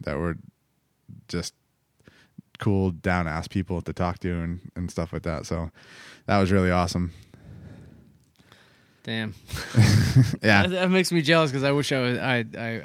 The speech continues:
Speaker 2: I wish I was there to meet him. 'Cause it's like, not, not only that, but actually get to try some of the, I think you sent me a picture of the Nitro.
Speaker 1: Yeah, so they do Nitro cold brew, which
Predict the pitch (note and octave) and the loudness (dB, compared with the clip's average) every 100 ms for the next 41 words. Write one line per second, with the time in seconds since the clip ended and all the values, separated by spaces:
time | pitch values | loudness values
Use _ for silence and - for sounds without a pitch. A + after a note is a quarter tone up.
0 | A#2+ A#2 A#2 A2 A2 G#2+ A2 G#2+ G#2+ G#2+ | -8 -8 -8 -8 -8 -6 -6 -6 -6 -6
1 | G#2+ G#2 G#2 G2+ G#2 - A2 G#2 _ _ | -6 -8 -10 -12 -14 -14 -12 -12 _ _
2 | _ - - - - - - - D3 E3+ | _ -18 -18 -18 -20 -20 -16 -2 2 2
3 | E3 E3 E3+ E3+ D#3 B2 C3 D#3 D3+ C3 | 2 2 4 4 0 0 2 0 0 -2
4 | C3 B2+ B2 A2+ B2 A#2+ A#2 - - A#2+ | 0 -2 -6 -4 -2 -2 -4 -10 -8 -4
5 | A2 A#2 C3 B2+ - C3 B2+ A#2+ A2+ A#2+ | -2 -2 -2 -4 -4 -2 -2 -4 -4 -4
6 | A2+ D2+ A#2+ D2+ A#2 B2 B2 A2 A2+ A2 | -4 -4 -10 -10 -12 -8 -6 -6 -4 -4
7 | - A2+ A2+ G#2+ G#2 A2 A2 B2+ B2+ C#3+ | -4 -6 -6 -4 -4 -4 -4 -2 -2 -4
8 | - G#2+ F#2+ G2 - A#2+ B2 C3 A#2 A#2 | 2 4 4 2 4 4 8 6 6 4
9 | A#2 C3 A2 - A2+ A#2 A#2+ C3 C#3 C#3+ | 4 4 4 4 4 6 8 8 8 8
10 | A#2+ G2 | 6 4